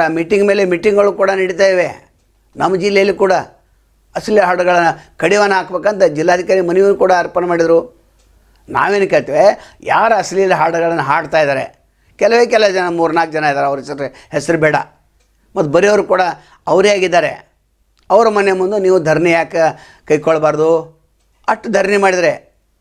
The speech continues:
ನಡೀತದೆ ಅಂತ ಕ್ಯಾಸೆಟ್ ಯಾರು ಹಾಕಿರ್ತಾರೆ, ಅವರಿಗೂ ಕೂಡ ಮನವರಿಕೆ ಮಾಡಿಕೊಡ್ಬೇಕು ನೀವು. ಮತ್ತು ಕ್ಯಾಸೆಟ್ ಏನು ಮಾರ್ತಾ ಇದ್ದಾರೆ, ಅವರಿಗೂ ಕೂಡ ನೀವು ಕ್ಯಾಸೆಟ್ ಮಾರಬಾರ್ದು ಅಂತೇಳಿ ನಿರ್ಬಂಧನೆಯನ್ನು ಹೇರಬೇಕಾಗ್ತದೆ. ನಂತರ ಎಲ್ಲ ಉತ್ತರ ಕನ್ನಡ ಎಲ್ಲ ಜಿಲ್ಲಾಧಿಕಾರಿಗಳು ಕೂಡ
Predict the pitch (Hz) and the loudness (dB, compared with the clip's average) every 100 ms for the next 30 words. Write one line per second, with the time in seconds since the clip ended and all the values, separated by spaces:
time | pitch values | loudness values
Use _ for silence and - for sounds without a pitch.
0 | _ _ _ _ _ 202 208 202 196 185 | _ _ _ _ _ -2 -2 2 2 2
1 | 180 170 147 - - _ _ 160 175 247 | 2 0 0 -12 -20 _ _ -6 -2 -2
2 | - 208 196 180 175 165 156 151 143 143 | 2 4 4 4 2 -4 -6 -6 -2 -2
3 | 147 - _ _ _ 185 247 262 - 220 | -2 -8 _ _ _ 2 2 2 2 2
4 | 202 180 202 226 233 214 196 185 180 165 | 2 0 2 0 0 0 0 -2 -2 -4
5 | 156 139 131 135 _ _ _ _ _ _ | -4 -4 -4 -8 _ _ _ _ _ _
6 | _ - 294 - - 233 240 214 190 185 | _ -20 -6 -2 0 0 2 0 2 0
7 | 185 165 170 226 240 - - - 233 269 | 0 0 2 2 0 -12 -4 0 2 2
8 | 254 226 220 208 147 - 180 170 190 208 | 2 2 0 -2 -2 -2 -4 0 2 2
9 | 196 180 180 165 175 170 156 - _ 156 | 0 0 -4 -2 -2 -2 -4 -14 _ 0
10 | 190 214 214 208 196 185 180 175 175 160 | 2 2 2 0 0 2 0 0 -2 -4
11 | 165 160 143 147 _ _ _ _ _ 269 | -2 0 -2 -4 _ _ _ _ _ -4
12 | 269 247 220 233 277 214 - _ _ _ | 0 2 4 2 0 -2 -6 _ _ _
13 | 175 175 220 190 185 180 147 151 139 139 | -10 -6 -2 0 0 0 2 2 0 0
14 | 156 151 151 147 139 143 | -2 -2 -4 -4 -4 -2